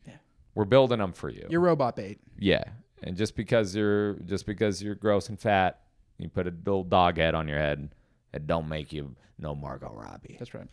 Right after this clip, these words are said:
Speaker 1: That's, it's, it is that sometimes there'll be just, like, wicked beat, banged up people.
Speaker 2: That's a lot of it. Yeah.
Speaker 1: And they'll be like, and they'll be like, they'll be like, "No, I genuinely like horse stuff." It has nothing to do that no guy will bang me.
Speaker 2: <laughs> Yeah, it's never, it's never a woman who looks like Scarlett Johansson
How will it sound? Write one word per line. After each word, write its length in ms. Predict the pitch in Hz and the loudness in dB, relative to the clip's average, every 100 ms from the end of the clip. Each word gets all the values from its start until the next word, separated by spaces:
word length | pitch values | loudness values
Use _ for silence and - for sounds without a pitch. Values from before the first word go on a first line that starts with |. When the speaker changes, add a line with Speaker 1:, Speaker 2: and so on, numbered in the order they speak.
| - - _ - - - - | -20 -20 _ -20 -20 -20 -10
Speaker 1:
That's, 200 | 139 - | -4 0
it's, 240 | 165 - | 0 -2
it 180 | 160 151 | -2 2
is 220 | 156 123 | 0 0
that 100 | 143 | -6
sometimes 380 | - 147 160 156 | -4 -4 -2 -2
there'll 100 | 151 | -4
be 120 | 135 | -4
just, 160 | 127 131 | -6 -6
like, 100 | 117 | -6
wicked 460 | 120 123 139 123 | -2 -2 -2 -6
beat, 260 | 123 117 123 - _ - _ _ _ | -6 -6 -6 -10 _ -20 _ _ _
banged 580 | - 123 113 123 123 120 | -20 -10 -6 -6 -6 -6
up 220 | 120 120 | -8 -8
people. 480 | 135 117 127 147 160 - | -8 -8 -2 -2 -4 -8
Speaker 2:
That's 140 | - | -6
a 40 | 101 | 2
lot 200 | 113 139 | 6 6
of 80 | 73 | 4
it. 160 | - | -6
Yeah. 100 | - | -2
Speaker 1:
And 80 | 143 | 0
they'll 100 | 143 | 0
be 120 | 135 139 | 0 0
like, 240 | 127 120 | 0 -2
and 140 | 131 | -4
they'll 100 | 135 | -6
be 140 | 123 131 | -4 -6
like, 380 | 123 123 120 _ _ _ _ _ | -6 -8 -12 _ _ _ _ _
they'll 100 | - | -10
be 120 | 135 139 | -6 -4
like, 180 | 131 | -4
"No, 260 | 143 170 160 | -4 -2 -2
I 200 | - 147 | 0 -2
genuinely 960 | 147 131 131 131 156 156 151 147 139 135 | -2 -6 -4 -4 -4 -4 -4 -4 -4 -6
like 300 | 123 131 135 | -6 -6 -6
horse 340 | - 123 131 - | -6 -6 -6 -8
stuff." 460 | - 87 - - _ - - - - - - - - _ - | -14 -14 -16 -20 _ -4 -2 -2 -2 -2 -4 -12 -20 _ 2
It 80 | 156 | 4
has 220 | 151 175 165 | 4 4 4
nothing 240 | 165 165 | 2 2
to 60 | 147 | 0
do 140 | 156 | 4
that 120 | 147 | 4
no 160 | 135 143 | 4 2
guy 220 | 127 131 | -2 0
will 140 | 143 120 | 0 0
bang 320 | 120 139 127 | -4 -4 4
me. 60 | 165 | 6
Speaker 2:
<laughs> 120 | 180 | 8
Yeah, 140 | 175 | 6
it's 200 | 160 170 | 6 2
never, 400 | 156 180 220 262 | 4 6 8 8
it's 280 | 240 190 151 | 8 6 4
never 300 | 165 180 190 | 4 6 10
a 80 | 190 | 10
woman 320 | 170 165 160 | 10 8 6
who 100 | 156 | 4
looks 180 | 143 131 | 2 4
like 120 | 151 | 2
Scarlett 520 | 120 - 147 139 135 113 | 2 6 8 10 8 6
Johansson 720 | 123 110 113 117 - 117 | 6 8 4 4 4 4